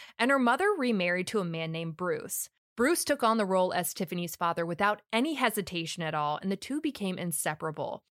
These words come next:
So we're gonna refer to Bruce as her father throughout this episode because that's what Tiffany considered him. Bruce and Tiffany's mother's marriage did not pan out, but even after the divorce,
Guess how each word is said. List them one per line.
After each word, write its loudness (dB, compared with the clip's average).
So 2
we're 2
gonna 2
refer 2
to 0
Bruce -4
as 0
her -2
father 0
throughout -4
this -4
episode -2
because -4
that's 2
what -4
Tiffany -4
considered -4
him. -10
Bruce 4
and 2
Tiffany's 2
mother's 2
marriage 0
did 4
not 2
pan -4
out, 0
but -2
even 0
after 2
the 2
divorce, 0